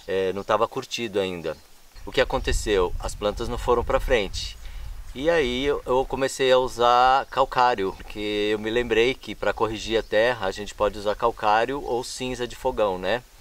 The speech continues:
E a resposta foi muito boa. Faz mais ou menos um mês que eu botei calcário e agora as plantas parece que tão muito felizes, né? Vocês podem fa-,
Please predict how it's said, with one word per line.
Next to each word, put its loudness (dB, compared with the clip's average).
E -10
a 2
resposta 2
foi -2
muito -4
boa. 4
Faz 0
mais 0
ou -2
menos 0
um -4
mês 0
que -8
eu 0
botei -2
calcário 2
e -4
agora 2
as -2
plantas -2
parece 2
que -14
tão -2
muito -6
felizes, -6
né? -4
Vocês -2
podem 2
fa-, -4